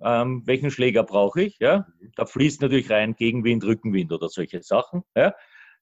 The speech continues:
Speaker 1: Dann, äh, weiß eh jeder Spieler für sich, was für Art von Schlager, die,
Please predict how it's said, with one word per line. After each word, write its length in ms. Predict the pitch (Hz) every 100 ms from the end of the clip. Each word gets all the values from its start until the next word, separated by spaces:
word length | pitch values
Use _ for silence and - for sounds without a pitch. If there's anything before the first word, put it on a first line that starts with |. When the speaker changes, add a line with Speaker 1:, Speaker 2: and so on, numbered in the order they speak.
| _
Speaker 1:
Dann, 460 | - 135 143 147 147
äh, 440 | - 131 127 127 113 117 147 - _ -
weiß 380 | 113 120 135
eh 100 | -
jeder 260 | 143 143 147
Spieler 300 | - 139 143
für 120 | 135
sich, 360 | 127 151 - _ _ _ _ _
was 200 | - 113
für 180 | - 123
Art 240 | 87 123 -
von 140 | 131
Schlager, 440 | 113 101 135 143
die, 280 | 143 - 120